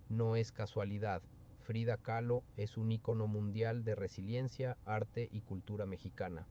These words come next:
Cada bolsa de café que enviamos lleva no solo un producto excepcional, sino también un pedazo de nuestra historia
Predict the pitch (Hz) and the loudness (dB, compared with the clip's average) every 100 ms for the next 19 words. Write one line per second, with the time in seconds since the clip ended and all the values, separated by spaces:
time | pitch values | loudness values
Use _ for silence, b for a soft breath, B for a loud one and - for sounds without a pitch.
0 | - - 165 143 123 123 - 107 101 95 | -10 -2 2 2 2 2 0 -2 -2 -4
1 | - 117 127 104 98 107 117 123 143 - | 0 -2 0 -2 0 0 2 2 -2 -4
2 | - 107 117 113 113 123 - 120 113 110 | -6 0 4 4 4 2 2 4 4 2
3 | 104 101 98 - 104 107 - 101 117 139 | 2 -2 -2 -4 -4 -4 -4 -2 0 2
4 | 156 B B - 110 110 104 107 110 110 | 0 B B -6 0 0 2 2 2 2
5 | 117 - 127 120 107 110 107 113 107 101 | 0 2 2 4 2 2 0 0 0 0
6 | - 98 92 - 127 127 127 | -2 -4 -6 0 0 2 0